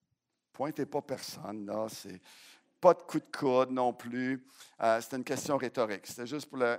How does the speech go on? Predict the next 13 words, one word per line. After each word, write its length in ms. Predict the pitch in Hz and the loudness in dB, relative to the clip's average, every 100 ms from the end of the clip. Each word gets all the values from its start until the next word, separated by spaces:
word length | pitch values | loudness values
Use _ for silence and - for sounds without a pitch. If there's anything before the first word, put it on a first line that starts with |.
| - | -2
hein ? 180 | 147 - - - | -4 -6 -16 -4
Parce 160 | 180 170 | -2 0
que 60 | |
c'est 120 | - 220 | 0 4
pas 140 | 240 | 2
fréquent, 460 | - 208 185 185 - - | 4 0 4 4 4 -2
hein ? 100 | 170 | -2
Mettons 320 | 190 170 220 | -2 -2 -2
que 80 | - | -2
c'est 80 | 180 | -4
pas 160 | 214 | -4
fréquent. 420 | 196 175 151 147 202 - - - - | -2 -4 2 2 2 -6 -20 -8 4
Euh, 420 | 151 151 147 151 | 8 10 10 8